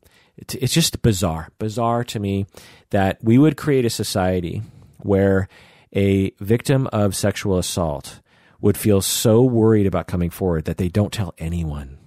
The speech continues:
Look at all of the Harvey Weinstein victims for thirty years.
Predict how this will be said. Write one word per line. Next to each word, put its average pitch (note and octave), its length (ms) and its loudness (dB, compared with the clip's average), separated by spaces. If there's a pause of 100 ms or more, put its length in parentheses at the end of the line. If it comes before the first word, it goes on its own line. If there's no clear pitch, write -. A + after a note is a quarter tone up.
(720)
Look C3+ 160 2
at F3 80 2
all C3 760 4
of A#2 460 4
the G#2 340 2
Harvey G#2 400 2
Weinstein F2+ 800 -2 (420)
victims E2 640 -6
for F2 560 -4 (460)
thirty A#2+ 420 2
years. F#2 560 -4